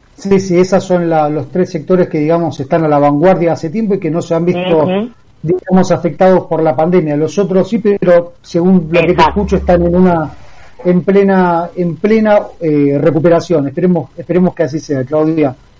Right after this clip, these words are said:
Speaker 1: Te agradecemos mucho esta primera nota con, con nosotros y, bueno, esperamos, esperamos en otra ocasión seguir peloteando sobre temas vinculados con empleo, que es uno de los asuntos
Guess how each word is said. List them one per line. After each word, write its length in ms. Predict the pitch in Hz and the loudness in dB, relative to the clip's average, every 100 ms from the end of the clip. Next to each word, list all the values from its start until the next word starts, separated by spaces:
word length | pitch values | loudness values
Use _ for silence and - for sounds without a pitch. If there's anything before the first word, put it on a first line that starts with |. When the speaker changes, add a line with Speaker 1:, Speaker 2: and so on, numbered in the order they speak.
| _ _ _ _ _ | _ _ _ _ _
Speaker 1:
Te 80 | 180 | 4
agradecemos 460 | 180 185 240 220 196 | 4 4 2 4 4
mucho 220 | 214 208 | 2 0
esta 160 | 196 | 0
primera 320 | 175 180 196 190 | 0 0 2 2
nota 340 | 196 190 175 | 2 0 0
con, 480 | 175 160 156 151 147 | 0 0 -2 -6 -6
con 240 | 165 160 | -4 -2
nosotros 580 | 160 - 220 214 208 - | -2 -2 -2 0 -2 -2
y, 160 | 185 160 | -6 0
bueno, 160 | 180 160 | 0 0
esperamos, 540 | 165 180 185 175 180 | 0 2 2 0 -4
esperamos 480 | - 180 196 190 190 | -4 0 0 0 -4
en 140 | 180 180 | -4 -4
otra 180 | 180 | -2
ocasión 380 | 165 165 - 196 | -2 -2 -2 -2
seguir 220 | 185 170 165 | -2 -4 -2
peloteando 400 | 156 165 180 151 | -2 0 0 -2
sobre 240 | 151 151 | -4 -4
temas 240 | 165 165 | -2 0
vinculados 460 | 160 147 156 170 156 | -2 0 4 4 2
con 200 | 156 143 | -2 -2
empleo, 420 | 147 143 202 185 | 0 2 2 2
que 80 | 170 | 0
es 120 | - | -6
uno 180 | 170 160 | -4 0
de 80 | 156 | 0
los 180 | 147 147 | 0 -4
asuntos 560 | 127 185 185 175 160 | 0 2 2 2 -2